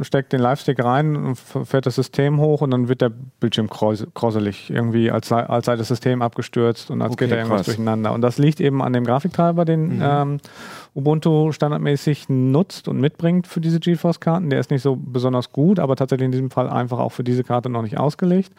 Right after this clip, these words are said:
Speaker 2: Mhm.
Speaker 1: Und da ist der Trick dann in gewisser Weise, man, ähm, sagt dem Ubuntu direkt beim Starten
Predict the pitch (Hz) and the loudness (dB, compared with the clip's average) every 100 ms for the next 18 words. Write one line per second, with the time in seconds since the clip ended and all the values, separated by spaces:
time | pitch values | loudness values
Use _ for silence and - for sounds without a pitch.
0 | - - 110 127 175 - _ - 123 123 | -20 -12 -8 -6 -6 -10 _ -2 2 4
1 | 139 151 - 131 151 156 156 131 131 135 | 4 2 0 2 2 0 0 0 0 0
2 | 131 127 127 127 127 127 131 123 120 123 | -2 0 0 2 2 2 2 0 0 0
3 | 127 120 117 117 113 113 113 - - - | -2 -2 0 0 -2 -4 -8 -10 -16 -8
4 | - 123 127 143 131 131 127 139 143 156 | -2 0 0 -2 0 0 0 0 -2 -12
5 | - 139 131 127 127 - 117 - 123 123 | -4 0 2 2 0 0 -4 -2 0 0
6 | 156 135 135 | 0 -2 -4